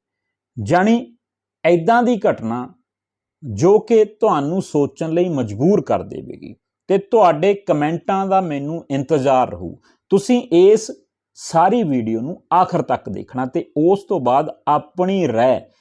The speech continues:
ਕੁਮੈਂਟ ਬਾਕਸ ਦੇ ਵਿੱਚ ਜ਼ਰੂਰ ਦੇਣੀ ਹੈ ਕਿ ਤੁਸੀਂ ਇਹ ਸੱਚੀ ਘਟਨਾ ਬਾਰੇ ਕੀ ਸੋਚਦੇ ਹੋ, ਕਿਸ ਐਂਗਲ ਤੋਂ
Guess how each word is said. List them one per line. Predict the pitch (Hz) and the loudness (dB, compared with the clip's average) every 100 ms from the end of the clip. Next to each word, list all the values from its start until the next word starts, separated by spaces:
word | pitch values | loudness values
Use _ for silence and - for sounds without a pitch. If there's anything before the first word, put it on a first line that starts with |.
| _ - | _ -4
ਕੁਮੈਂਟ | 170 170 190 196 | 0 0 0 2
ਬਾਕਸ | 156 156 - | 2 0 -2
ਦੇ | 175 | -2
ਵਿੱਚ | 165 180 | -2 -8
ਜ਼ਰੂਰ | 120 123 196 247 | -2 2 4 2
ਦੇਣੀ | 123 101 98 104 | 0 -6 -8 -10
ਹੈ | 117 _ _ _ _ | -14 _ _ _ _
ਕਿ | 220 | 0
ਤੁਸੀਂ | 220 - 185 - 220 226 - | 0 2 0 0 -6 -4 0
ਇਹ | 160 214 | 2 2
ਸੱਚੀ | - 131 - 147 170 175 | 2 -4 -2 -6 -4 -4
ਘਟਨਾ | - 117 110 | -6 -10 -8
ਬਾਰੇ | 101 98 101 98 _ _ _ | -8 -6 -8 -10 _ _ _
ਕੀ | - 277 | 2 2
ਸੋਚਦੇ | 247 135 98 95 95 | 2 0 -2 -4 -10
ਹੋ, | 90 | -10
ਕਿਸ | - 240 233 | 2 2 2
ਐਂਗਲ | 220 190 - | -2 0 0
ਤੋਂ | - 160 | -2 -8